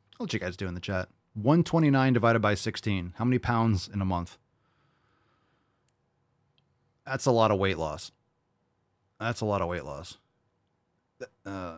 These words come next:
I'm just curious as to what that actually is. <clears throat> One twenty-nine. Divided by sixteen.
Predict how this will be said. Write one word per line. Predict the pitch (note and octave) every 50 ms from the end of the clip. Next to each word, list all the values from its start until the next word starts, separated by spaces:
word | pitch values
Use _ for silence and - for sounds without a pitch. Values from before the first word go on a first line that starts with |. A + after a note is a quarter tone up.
| D#2+ D#2+
I'm | G2 F2+ G#2
just | G#2 - -
curious | - G2+ F#2 F2+ -
as | F#2
to | - F#2
what | F2 F2+ F2
that | - E2+
actually | E2+ F2+ - - F2+ F2
is. | E2+ E2+ - - _ _ _ _ _ _ _ _ _ _ _ _ _ _ _ -
<clears throat> | C#3 - A2 G#2+ G2 E2+ D2+ D2 _ _ _ _ _ _ _ _ _ _ _ _ _ _ _ _ _
One | - A2 B2 D3 D3+
twenty-nine. | - - D#3+ D#3+ C#3+ C#3+ C3+ A#2 A2 G#2+ G#2 G#2+ A#2 B2+ C#3+ D3 C3 - - _ _ _ _ _ _ -
Divided | G#2 A2 F2 G#2 G2 G2 G2
by | F2+ F2+ F2+
sixteen. | - - F#2+ - - F#2+ F2+ E2 F2